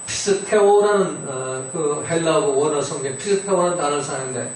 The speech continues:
그건 우리가 믿는 믿음과 달라요. 신성한 설득, 하나님 말씀에 설득당하다, 로고스 말씀에 설득당하다.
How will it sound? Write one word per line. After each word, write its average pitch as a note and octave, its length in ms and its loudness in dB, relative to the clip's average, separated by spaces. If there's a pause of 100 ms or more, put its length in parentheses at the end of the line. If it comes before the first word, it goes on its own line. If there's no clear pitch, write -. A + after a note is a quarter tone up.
(300)
그건 F3 180 2
우리가 F#3+ 260 4
믿는 F3 380 0
믿음과 D#3+ 340 0
달라요. C3 480 -4 (540)
신성한 F#3+ 840 0
설득, - 540 -4 (800)
하나님 F#3+ 480 2
말씀에 E3 460 2
설득당하다, D#3+ 960 0 (320)
로고스 F3+ 400 2
말씀에 E3 400 2
설득당하다. D#3+ 880 0